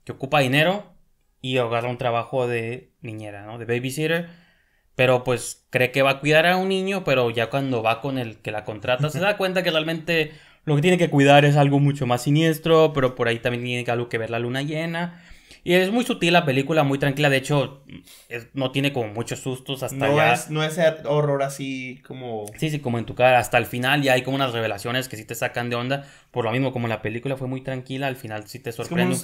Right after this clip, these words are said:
Speaker 1: poco.
Speaker 2: slower, ¿no? Poco
Speaker 1: Como
Speaker 2: a
Speaker 1: un slower,
Speaker 2: poco te
Speaker 1: ajá.
Speaker 2: va desenvolviendo la trama y los horrores que se encuentran en esta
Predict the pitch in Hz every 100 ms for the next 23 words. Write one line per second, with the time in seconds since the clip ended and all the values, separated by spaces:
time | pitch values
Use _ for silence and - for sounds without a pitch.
0 | 180 175 156 127 131 147 151 151 139 143
1 | 143 135 135 131 131 139 139 - - 147
2 | 147 147 120 117 131 143 117 131 127 131
3 | 131 131 123 117 117 127 175 170 160 147
4 | 135 135 180 180 175 127 117 127 127 120
5 | 101 -